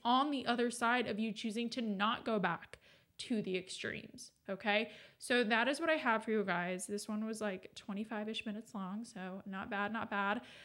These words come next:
Um, I do like keeping them around thirty, forty-five minutes,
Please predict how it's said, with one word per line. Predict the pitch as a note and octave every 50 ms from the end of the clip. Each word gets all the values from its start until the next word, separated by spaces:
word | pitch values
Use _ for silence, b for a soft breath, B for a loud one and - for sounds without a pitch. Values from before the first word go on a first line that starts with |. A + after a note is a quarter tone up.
| B B B
Um, | - A3+ A3 G#3+ G#3+ G#3 G#3
I | - G#3 D#4
do | C#4+ A3 G#3+ G#3+ A3+ A#3
like | A3 A3 G#3 G3+ G3+ G#3 - - - _ -
keeping | - C#4 C4 C4 C#4 C#4+
them | D4 C#4+ C#4+
around | C#4+ C#4+ C#4+ C#4 C#4 C#4 C#4+ C#4+ D4+ D#4 D4+ - - _ _ _ _ _
thirty, | - C#4 C#4 B3+ C4+
forty-five | C4 - C4+ C4+ C4+ C#4 C4 B3+
minutes, | C4 C4 C#4+ E4+ E4+ - - -